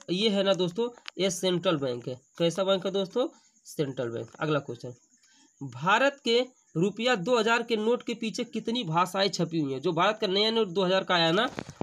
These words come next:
उसमें कुल कितनी भाषाएं छपी हुई हैं? तो हिंदी और अंग्रेजी सहित दोस्तों सत्रह भाषाएं छपी हुई हैं। हिंदी, हिंदी और अंग्रेजी सहित दोस्तों कितनी भाषाएं हैं? सत्रह भाषाएं जो है छपी हुई हैं।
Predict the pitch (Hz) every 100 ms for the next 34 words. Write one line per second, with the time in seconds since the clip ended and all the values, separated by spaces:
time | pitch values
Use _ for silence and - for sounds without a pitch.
0 | - 202 233 254 254 202 226 233 247 185
1 | 190 220 233 226 196 175 240 220 226 233
2 | _ _ _ 190 165 208 220 247 233 220
3 | 220 220 208 220 185 208 202 254 - 208
4 | 220 233 165 180 180 196 196 - 165 -
5 | 143 127 123 113 _ _ _ - 160 190
6 | 202 233 - 165 185 202 233 190 202 180
7 | 180 196 208 190 202 190 180 202 202 196
8 | 196 196 202 202 247 - - - - 208
9 | 202 233 233 165 180 180 196 175 170 214
10 | 269 - 175 170 143 123 123